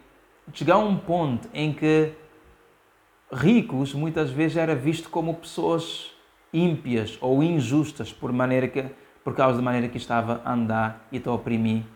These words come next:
os mais pobres. Ah, a hoje, lendo nossa palavra viva, nós vamos falar de Tiago, capítulo cinco, versículo um, onde é que Tiago te diz o seguinte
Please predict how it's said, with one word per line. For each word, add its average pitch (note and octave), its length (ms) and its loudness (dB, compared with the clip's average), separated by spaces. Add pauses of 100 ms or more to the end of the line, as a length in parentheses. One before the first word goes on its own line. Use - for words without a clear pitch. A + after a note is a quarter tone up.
os A2+ 100 -12
mais B2+ 200 -2
pobres. - 480 -12 (1160)
Ah, A#2 500 4 (200)
a C3 120 2
hoje, D3 400 2 (360)
lendo D3+ 220 -4
nossa D#3+ 200 -4
palavra C#3+ 400 2
viva, G#2 440 -4 (580)
nós C#3 120 -4
vamos C#3+ 120 -2
falar D3+ 200 2
de D3 100 0 (100)
Tiago, C3+ 520 2 (440)
capítulo C#3 960 0
cinco, F#3+ 480 -2
versículo A#2+ 520 -4
um, G#2 180 -2 (580)
onde C3 240 2
é C3+ 40 6
que C3+ 280 2 (160)
Tiago D#3 380 0
te C#3 100 -4
diz A#2 100 0
o C3 140 4
seguinte A2 500 -2